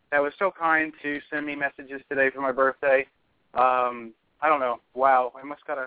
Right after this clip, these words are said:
hundred P Ms today, and everybody in the group, very gracious of you all, uh, for, for wishing me a, a great day. And it was a fantastic day today. Today was the New York, uh, Reptile Expo.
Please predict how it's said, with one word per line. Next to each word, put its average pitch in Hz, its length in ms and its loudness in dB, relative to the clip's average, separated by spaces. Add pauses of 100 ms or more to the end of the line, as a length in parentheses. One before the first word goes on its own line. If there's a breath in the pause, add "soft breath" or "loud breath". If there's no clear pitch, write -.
hundred 143 400 -10 (680)
P 160 100 -10
Ms 131 420 -4
today, 123 420 -2
and 117 200 -14 (100)
everybody 151 340 2
in 139 80 -6
the 139 80 -6
group, 131 300 -8 (180)
very 147 220 2
gracious 143 500 -4
of 131 140 -10
you 139 160 -2
all, 139 320 2 (560)
uh, 123 340 -8 (220)
for, 123 420 -6
for 123 180 -6
wishing 123 280 -12
me 120 80 -8
a, 120 100 -2 (260)
a 117 220 -6
great 120 240 2
day. 123 200 4
And 156 60 2
it 160 160 0
was 175 300 4
a 135 140 -6 (100)
fantastic 127 640 -6
day 120 240 -12
today. 113 260 -18
Today 156 160 2
was 165 220 0
the 139 100 -8
New 135 160 -6
York, 135 320 4 (500)
uh, 120 300 2
Reptile 131 460 0
Expo. 113 380 -12